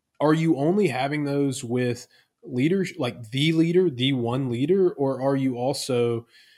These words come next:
uh, having those with the management team? And I'm asking that because a lot of people who listen to this either own a business or they wanna own a small business. And this is just the, the nature of the game, right? Tough conversations are part of it. And if you avoid them,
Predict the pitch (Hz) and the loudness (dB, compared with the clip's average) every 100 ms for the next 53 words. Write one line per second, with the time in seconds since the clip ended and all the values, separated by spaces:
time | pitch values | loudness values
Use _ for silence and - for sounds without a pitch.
0 | _ _ - 123 120 127 139 139 123 113 | _ _ -4 0 2 2 2 2 0 -2
1 | 107 117 113 - 107 113 120 - 107 - | -4 -4 -6 -6 -8 -6 -8 -10 -12 -8
2 | 123 131 143 165 190 - 131 120 120 120 | -6 -4 -2 0 0 -2 -4 -4 -6 -4
3 | 131 120 127 123 139 135 127 120 113 107 | -4 -4 -6 -2 -2 -2 -6 -4 -6 -6
4 | 117 - 117 107 110 110 - - _ _ | -6 -6 -6 -6 -6 -6 -6 -8 _ _
5 | _ _ 131 117 117 135 156 147 156 139 | _ _ -6 -4 -2 0 0 0 -2 -2
6 | 151 139 117 107 110 143 139 127 127 127 | -4 -4 -8 -8 -4 -2 -2 -2 -2 -4
7 | 123 117 - 123 113 120 113 117 113 - | -6 -8 -6 -4 -4 -6 -6 -6 -6 -8
8 | - - - - 123 120 117 113 - _ | -12 -20 -18 -6 -2 -2 -2 -6 -10 _
9 | 120 - 139 151 - 147 - - 127 120 | -6 -4 -4 -6 -4 -6 -6 -8 -6 -6
10 | - 127 120 120 123 - 113 110 107 110 | -10 -10 -6 -4 -4 -4 -6 -6 -8 -8
11 | 107 98 107 110 _ - 127 - 117 113 | -8 -10 -14 -14 _ -8 -6 -6 -10 -8
12 | - 113 117 107 107 - 120 107 104 107 | -8 -8 -8 -12 -10 -6 -6 -6 -12 -14
13 | 117 110 - 113 107 127 151 123 110 107 | -10 -10 -10 -10 -6 -2 -2 -2 -6 -10
14 | 110 | -12